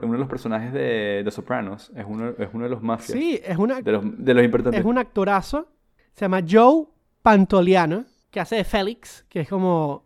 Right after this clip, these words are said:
Speaker 2: un artista consagrado en ese mundo. Actúa en demasiadas cosas,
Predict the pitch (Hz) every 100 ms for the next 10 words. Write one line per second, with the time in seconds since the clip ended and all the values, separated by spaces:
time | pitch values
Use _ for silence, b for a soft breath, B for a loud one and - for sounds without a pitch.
0 | _ 190 180 185 185 233 - - 208 208
1 | 185 170 165 165 185 190 _ - 175 151
2 | 196 185 160 175 175 b b b b b
3 | _ - 170 220 226 247 185 214 - 262
4 | 247 277 262 247